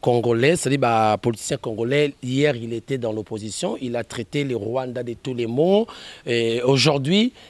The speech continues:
euh, au pou-, au, au pouvoir, euh, ils ont fait de ce Rwanda-là un grand partenaire, euh, et puis, tout le monde a eu incursion et salami pendant que les partenaires, oyoye, à Tchaki, Bango, bah, à Minaye, mais, bah, c'est l'incursion. Comment,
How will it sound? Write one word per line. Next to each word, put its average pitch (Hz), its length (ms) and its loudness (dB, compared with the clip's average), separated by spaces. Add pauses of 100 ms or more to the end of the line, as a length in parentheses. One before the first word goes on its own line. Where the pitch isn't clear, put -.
(120)
euh, 123 460 -2
au 127 160 -2
pou-, 135 200 -4
au, 135 380 2
au 127 40 -4
pouvoir, 156 480 2
euh, 127 440 6 (300)
ils 131 160 2
ont 160 60 4
fait - 140 0
de 135 120 2
ce - 140 -2
Rwanda-là 143 680 4
un 131 140 2
grand 120 480 2
partenaire, 131 680 -2
euh, 120 120 2 (260)
et 113 80 -4
puis, 143 100 2
tout 127 100 -2
le 120 40 0
monde 143 180 2
a 156 40 4
eu 156 200 0
incursion 143 760 0
et 135 80 0
salami 151 340 2
pendant 151 260 0
que 139 100 0
les 131 280 2 (100)
partenaires, 170 440 2 (120)
oyoye, 175 540 6 (320)
à 120 100 2
Tchaki, - 300 0
Bango, 135 220 4
bah, 139 160 4
à 117 140 -2
Minaye, 139 580 4 (300)
mais, 120 180 0
bah, 123 120 -4
c'est 139 140 -2
l'incursion. 139 460 -4
Comment, 269 320 0